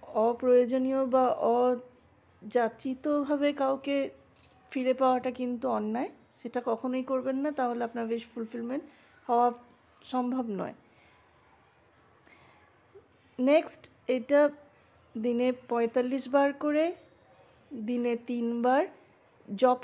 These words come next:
করতে হবে। ঠিক আমি যেমন আগে বলে দিলাম,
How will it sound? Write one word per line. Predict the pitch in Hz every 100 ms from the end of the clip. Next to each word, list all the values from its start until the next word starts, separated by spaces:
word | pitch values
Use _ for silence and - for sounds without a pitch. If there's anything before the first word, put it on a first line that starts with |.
| -
করতে | 226 226 202
হবে। | 202 180 202 - _ _ _ _ -
ঠিক | 302 311
আমি | 277 262
যেমন | 254 247 254 247
আগে | 220 220
বলে | 220 233 226
দিলাম, | 226 240 277